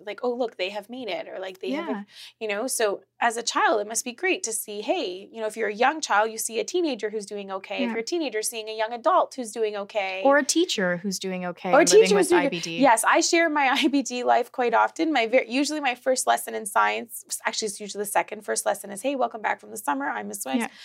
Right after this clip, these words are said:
Speaker 1: Get to know each other." My second lesson is usually, like, I put up a picture of a colon, like, "This is science class.
Speaker 2: Yeah.
Speaker 1: I'm gonna tell you about this disease I have." And they're all
Speaker 2: Yeah.
Speaker 1: like, "Are you contagious?" <laughs>
Speaker 2: Yeah.
Speaker 1: You know, "Does this, does this mean you go to the bathroom a lot?" And I'm like, "Yes,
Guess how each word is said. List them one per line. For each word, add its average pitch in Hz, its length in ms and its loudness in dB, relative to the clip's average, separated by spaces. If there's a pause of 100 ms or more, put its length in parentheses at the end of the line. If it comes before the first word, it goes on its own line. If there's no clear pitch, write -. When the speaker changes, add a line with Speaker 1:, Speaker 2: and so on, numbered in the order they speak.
(140)
Speaker 1:
Get 220 140 -4
to 214 100 -8
know 220 120 -4
each 220 160 -2
other." 202 200 2
My 214 100 -6
second 302 280 0
lesson 254 260 0
is 226 160 -8
usually, 220 320 -8
like, 202 260 2 (420)
I 196 60 -8
put 208 140 2
up 196 80 -2
a 202 40 -4
picture 208 240 -2
of 220 80 -2
a 294 60 0
colon, 220 540 4
like, 220 180 -4
"This 202 160 -6
is 320 160 -2
science 247 560 6
class. 247 300 6
Speaker 2:
Yeah. 269 320 4
Speaker 1:
I'm 285 40 0
gonna 240 140 -6
tell 262 160 0
you 277 60 6
about 330 120 2
this 370 140 4
disease 381 500 6
I 339 120 8
have." 330 600 6
And 285 80 -2
they're 262 120 0
all 254 80 0
Speaker 2:
Yeah. 254 120 0
Speaker 1:
like, 220 160 -2 (720)
"Are 165 60 -10
you 302 180 10
contagious?" 277 760 2
<laughs> 320 240 6
Speaker 2:
Yeah. 262 360 4 (380)
Speaker 1:
You 285 80 2
know, 269 140 6
"Does 269 160 2
this, 392 180 6
does 285 180 6
this 392 200 8
mean 539 180 10
you 392 60 8
go 392 120 10
to 370 60 8
the 320 80 8
bathroom 311 500 4
a 403 40 4
lot?" 427 280 6
And 254 100 -2
I'm 285 60 0
like, 262 240 -4
"Yes, 214 500 -2